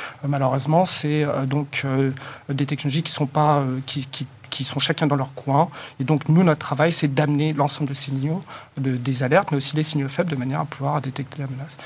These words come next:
Pour ce faire, on a une équipe dédiée de renseignement qui va, euh,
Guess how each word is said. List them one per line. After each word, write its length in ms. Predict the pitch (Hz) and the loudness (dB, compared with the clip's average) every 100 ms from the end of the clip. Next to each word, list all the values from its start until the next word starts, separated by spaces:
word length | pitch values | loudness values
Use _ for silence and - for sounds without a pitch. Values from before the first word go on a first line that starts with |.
| - - - | -18 -18 -4
Pour 140 | 151 | 0
ce 100 | - | 0
faire, 180 | 139 165 | 4 2
on 100 | 147 | 4
a 40 | |
une 80 | 135 | 0
équipe 380 | 135 135 151 135 | -2 -4 -4 -4
dédiée 580 | 127 143 131 151 208 240 | -2 -2 0 -2 -2 -2
de 80 | 143 | -2
renseignement 580 | - 175 170 143 135 247 - - - - - | 2 2 2 0 0 -2 -8 -16 -14 -14 -8
qui 140 | - | 0
va, 220 | 151 160 | 4 4
euh, 200 | - 143 | 2 -4